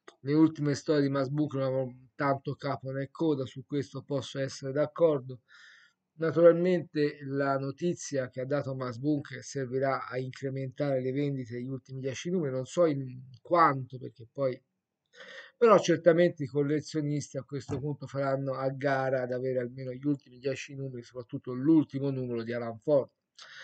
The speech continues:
perché l'ultimo numero di Alan Ford ovviamente è, sarà fra il paio come con il primo, insomma. Allora, Alan F-, sì, Max Bunker ha detto che sta, eh, creando un nuovo personaggio, Petra.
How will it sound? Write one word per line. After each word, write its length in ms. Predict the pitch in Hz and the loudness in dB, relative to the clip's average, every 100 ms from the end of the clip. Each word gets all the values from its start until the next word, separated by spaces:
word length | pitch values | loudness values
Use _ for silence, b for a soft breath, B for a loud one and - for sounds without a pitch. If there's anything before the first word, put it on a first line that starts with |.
| B B B - | B B B -8
perché 260 | 127 156 | 0 2
l'ultimo 460 | 147 156 156 151 147 | 6 8 8 6 4
numero 260 | 165 151 | 6 6
di 60 | 143 | 6
Alan 220 | 156 165 | 6 2
Ford 340 | - 139 139 123 | 2 4 4 4
ovviamente 640 | 135 143 147 151 143 139 | 4 4 4 2 0 -6
è, 220 | 143 139 | -2 -2
sarà 480 | 131 - 139 131 127 | -2 -2 0 0 -2
fra 220 | - 131 | -4 -4
il 100 | 127 - | -4 -4
paio 320 | 131 127 120 | -2 -2 -4
come 180 | 113 110 | -12 -18
con 220 | - 120 | -14 -12
il 120 | 107 101 | -12 -10
primo, 300 | 160 147 104 | -2 0 -2
insomma. 260 | 113 - _ - _ _ _ _ _ _ _ _ _ _ _ _ _ _ _ _ _ _ _ _ _ _ _ _ _ _ _ _ _ _ _ _ - 160 | -14 -20 _ -20 _ _ _ _ _ _ _ _ _ _ _ _ _ _ _ _ _ _ _ _ _ _ _ _ _ _ _ _ _ _ _ _ -10 0
Allora, 260 | 165 147 151 | 4 4 4
Alan 320 | 165 175 147 | 4 4 2
F-, 160 | 147 | -6
sì, 180 | 143 147 | -4 -2
Max 380 | 139 147 165 135 | -2 0 0 0
Bunker 360 | 170 196 151 143 | 2 2 2 -2
ha 40 | |
detto 380 | 139 160 - 139 | 2 0 0 -8
che 140 | 135 | -8
sta, 400 | 123 - 147 135 131 | -10 0 2 2 -2
eh, 260 | 131 123 | -10 -14
creando 640 | - 143 151 151 147 143 139 | -10 -2 2 2 2 0 -2
un 60 | |
nuovo 260 | 139 135 131 | 0 2 0
personaggio, 840 | 139 131 - 156 127 123 120 135 - | -2 -4 -4 -6 -6 -8 -10 -10 0
Petra. 600 | 156 110 110 147 165 | 0 0 -4 -4 -4